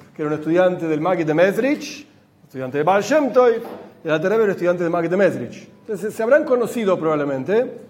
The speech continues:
y vivió en la ciudad de Apto. Apto es una ciudad en Polonia. Hasid Yorov, ¿sí? Uno de los maestros hasídicos, por llamarlo de alguna manera. De vuelta, contemporáneo del Alter Rebbe. Él escribe así,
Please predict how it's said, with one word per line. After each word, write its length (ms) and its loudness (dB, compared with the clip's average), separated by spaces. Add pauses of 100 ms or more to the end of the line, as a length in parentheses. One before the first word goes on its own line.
(480)
y 60 -6
vivió 240 2
en 60 6
la 60 2
ciudad 220 2
de 120 4
Apto. 540 2 (160)
Apto 280 -4
es 80 -8
una 120 -4
ciudad 200 -4
en 60 -6
Polonia. 460 2 (560)
Hasid 280 -6
Yorov, 500 2
¿sí? 120 -2 (1300)
Uno 140 6
de 60 6
los 420 2
maestros 680 -2
hasídicos, 540 -4
por 180 -8
llamarlo 260 4
de 20 4
alguna 200 2
manera. 360 2 (600)
De 80 -2
vuelta, 440 4
contemporáneo 640 0
del 140 2
Alter 200 0
Rebbe. 300 0 (1040)
Él 100 4
escribe 380 4
así, 580 -2